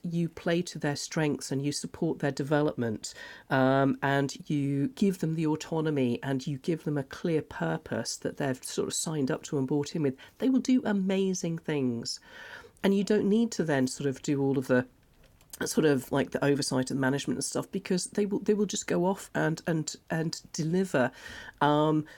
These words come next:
because they believe in it. They're able to do it. You've given them the tools and the skills to be able to do it. And that's how change will really happen. Uh, and, and the flow of, um, uh, success will really come from that. And, and for me, the starting point with that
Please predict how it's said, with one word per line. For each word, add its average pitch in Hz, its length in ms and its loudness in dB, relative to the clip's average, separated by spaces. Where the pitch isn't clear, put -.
because 190 340 0
they 180 140 -2
believe 185 360 0
in 151 80 2
it. 139 200 -2
They're 139 160 2
able 180 220 0
to - 120 -10
do 170 200 0
it. 165 160 0
You've 147 280 -4
given 151 240 0
them 143 160 0
the 139 80 -2
tools 175 480 -2
and 147 100 -2
the 147 60 -2
skills - 300 0
to - 80 -12
be 151 80 2
able 151 100 0
to - 100 -14
do 151 140 2
it. 156 140 0
And 165 180 4
that's - 280 2
how 156 380 0
change 175 320 -2
will 170 100 0
really 160 480 0
happen. 147 520 0
Uh, 139 440 2
and, 139 220 0
and 156 160 2
the 160 60 0
flow 185 680 0
of, 135 460 -2
um, 131 380 0
uh, - 360 -2
success - 640 -2
will 139 140 0
really 160 300 2
come 175 240 -2
from 127 240 0
that. 98 360 -4
And, 180 240 6
and 185 240 0
for - 160 2
me, 247 200 6
the 226 80 2
starting 180 420 0
point 170 180 0
with 175 120 -4
that 175 260 0